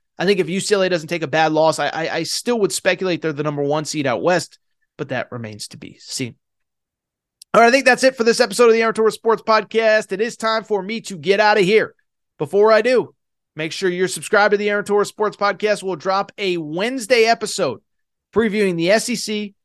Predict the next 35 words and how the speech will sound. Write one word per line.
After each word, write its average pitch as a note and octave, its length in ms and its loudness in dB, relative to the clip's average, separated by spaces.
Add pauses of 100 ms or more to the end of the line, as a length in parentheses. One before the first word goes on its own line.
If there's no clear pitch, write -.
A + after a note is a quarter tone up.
(160)
the D3 80 -2
Big F#3+ 180 2
twelve, G#3+ 380 6
and E3 160 -4
the D#3+ 60 -2
Big F#3+ 200 -2
ten B3+ 300 -2
conference G#3 440 -2
tournaments, G3+ 540 -2 (840)
and E3 80 -2
we'll F3 80 4
play A#3 220 4
it A#3+ 100 2
by A#3 120 4
ear A3+ 180 6
from A3 180 -4
there. F3 280 0 (440)
Is D3+ 120 -4
something A3 220 0
else A3 200 2
gonna G#3 160 -2
happen? G#3+ 320 0
Is E3 100 -2
Chris - 220 -4
Beard A3 280 -2
gonna A3+ 140 -6
get G#3 140 0
a G#3 40 2
job? G#3 320 0
Is E3 80 -2
Chris A3+ 200 -6
Beard A3+ 220 -2
gonna A3 140 -2
get G3+ 120 -4
interviewed? G#3+ 520 -6